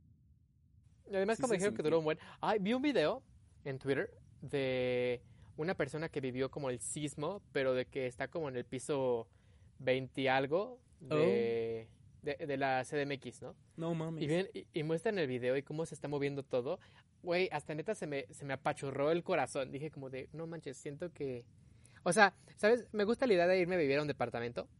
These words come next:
Speaker 1: y
Speaker 2: Ay, no,
Speaker 1: todo,
Speaker 2: a mí no.
Speaker 1: porque, pero me da mucho culo el, la posibilidad de un temblor y yo en el departamento. Y yo, güey.
Speaker 2: Ay, no, amiga, no,
Speaker 1: O se-,
Speaker 2: yo,
Speaker 1: o sea,
Speaker 2: yo
Speaker 1: de que
Speaker 2: no.
Speaker 1: mira, un departamento a lo mejor de tres pisos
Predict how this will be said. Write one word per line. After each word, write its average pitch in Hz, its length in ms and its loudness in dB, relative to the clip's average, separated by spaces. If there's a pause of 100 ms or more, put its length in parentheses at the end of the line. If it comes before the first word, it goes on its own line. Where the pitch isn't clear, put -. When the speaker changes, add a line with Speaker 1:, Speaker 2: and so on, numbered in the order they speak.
(340)
Speaker 1:
y - 40 -12
Speaker 2:
Ay, 165 200 4
no, 151 80 4
Speaker 1:
todo, 139 80 4
Speaker 2:
a 139 40 4
mí 135 100 2
no. 127 120 -4
Speaker 1:
porque, 135 280 -6 (640)
pero 143 180 0
me 143 120 -2
da 151 120 2
mucho 147 260 -6
culo 156 340 0 (600)
el, 135 460 0 (520)
la 147 140 2
posibilidad 151 360 4
de 160 80 6
un 170 120 0
temblor 147 340 4
y 151 60 4
yo 151 60 6
en 156 40 -2
el 156 80 2
departamento. 135 800 -2
Y 170 60 -8
yo, 156 120 -4
güey. 170 320 -4 (1800)
Speaker 2:
Ay, 156 220 0
no, 139 120 2
amiga, 127 260 0
no, 131 120 0
Speaker 1:
O - 40 0
se-, 131 60 -2
Speaker 2:
yo, 139 160 0
Speaker 1:
o 139 120 -2
sea, - 120 -2
Speaker 2:
yo 269 60 2
Speaker 1:
de 269 60 0
que 220 60 2
Speaker 2:
no. 214 60 -2
Speaker 1:
mira, 190 240 -2 (400)
un 226 160 0
departamento 202 720 0
a 160 100 -2
lo 147 60 -4
mejor 151 240 -6
de 165 100 -2
tres 160 240 -6
pisos - 420 -14